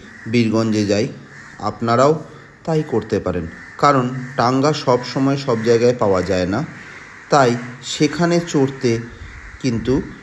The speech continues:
বেশ লাগবে। এখান থেকে এগারো কিলোমিটার দূরত্ব আপনারা টাঙ্গায় চলতে পারেন। প্রতি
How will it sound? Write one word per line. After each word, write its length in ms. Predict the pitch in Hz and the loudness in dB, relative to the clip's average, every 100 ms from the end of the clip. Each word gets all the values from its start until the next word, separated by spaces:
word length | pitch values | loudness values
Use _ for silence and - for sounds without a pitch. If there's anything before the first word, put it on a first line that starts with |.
| - 107 | -14 2
বেশ 200 | 120 147 - 98 | 4 4 0 -4
লাগবে। 300 | 80 80 71 76 - - - - - - - 143 | -4 -4 -8 -10 -12 -20 -18 -18 -18 -20 -4 -2
এখান 220 | 143 208 190 | 0 0 0
থেকে 220 | 156 - 120 - - - - 123 | -2 -2 -2 -4 -14 -16 -2 2
এগারো 260 | 127 156 165 | 6 6 4
কিলোমিটার 400 | 160 143 131 123 107 | 4 4 4 4 2
দূরত্ব 360 | 107 107 107 - 196 - - - - - 107 | 2 0 0 2 0 0 -14 -20 -20 -4 -2
আপনারা 320 | - 113 104 104 - - | 0 2 2 2 -6 0
টাঙ্গায় 420 | 113 107 107 104 104 - - - - - - - - - - | 2 4 4 2 0 -10 -18 -20 -20 -20 -20 -20 -20 -20 -8
চলতে 300 | 120 98 85 135 | -2 0 0 0
পারেন। 240 | 87 82 78 78 78 - - - _ _ - - - - - - | 0 -2 -2 -6 -10 -12 -12 -16 _ _ -20 -20 -20 -20 -20 -10
প্রতি 340 | 139 156 156 | -2 0 0